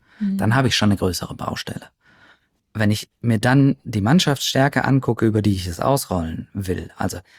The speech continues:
Speaker 2: wer ist alles beteiligt? Vertrieb, Customer Service, alles, was dazwischen im Prozess noch stattfindet, ja.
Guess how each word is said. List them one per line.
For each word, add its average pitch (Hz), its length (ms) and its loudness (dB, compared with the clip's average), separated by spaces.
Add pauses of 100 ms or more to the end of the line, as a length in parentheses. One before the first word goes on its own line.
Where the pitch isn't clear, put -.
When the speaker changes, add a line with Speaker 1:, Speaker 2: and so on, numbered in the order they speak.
(160)
Speaker 2:
wer 120 260 2
ist 110 220 -2
alles 87 240 -4
beteiligt? - 720 -4 (720)
Vertrieb, 127 460 -4 (100)
Customer - 480 -4
Service, 120 640 0 (600)
alles, 101 280 -2
was 98 140 -4
dazwischen 147 680 0
im 131 120 2
Prozess 139 380 0
noch 135 140 2
stattfindet, 143 760 0 (160)
ja. 135 220 2